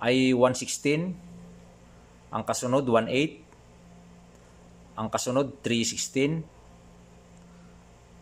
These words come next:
one fourth, five sixteen, three eight, seven sixteen, one half, nine sixteen, five eight, eleven sixteen,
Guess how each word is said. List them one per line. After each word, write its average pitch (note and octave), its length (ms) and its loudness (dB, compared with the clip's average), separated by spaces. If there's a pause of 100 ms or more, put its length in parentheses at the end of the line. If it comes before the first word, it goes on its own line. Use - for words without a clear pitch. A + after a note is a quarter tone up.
one G#2 240 2
fourth, D3 320 6 (1300)
five G#2 240 0
sixteen, C#3+ 640 -2 (960)
three A2+ 240 -2
eight, C3 320 0 (960)
seven A2 320 -4
sixteen, C#3 640 -2 (880)
one G#2+ 240 2
half, A#2 320 0 (1120)
nine A2 240 -2
sixteen, D3+ 580 -2 (800)
five G#2+ 240 0
eight, B2 320 0 (800)
eleven A2+ 320 0
sixteen, D3+ 640 -2